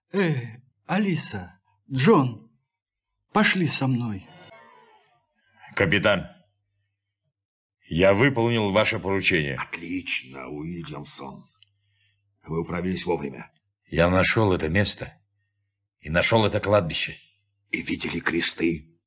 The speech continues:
Speaker 2: Да. Алиса и Джон Хэтэуэй умерли от неизвестного вируса девятнадцать лет назад.
Speaker 3: Спасибо,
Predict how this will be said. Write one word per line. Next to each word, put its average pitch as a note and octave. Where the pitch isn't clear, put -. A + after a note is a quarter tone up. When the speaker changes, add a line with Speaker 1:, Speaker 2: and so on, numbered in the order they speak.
Speaker 2:
Да. -
Алиса G#2
и F#2+
Джон F#2
Хэтэуэй D#2
умерли A#2
от E2+
неизвестного G2+
вируса B2+
девятнадцать G#2
лет F#2
назад. E2
Speaker 3:
Спасибо, -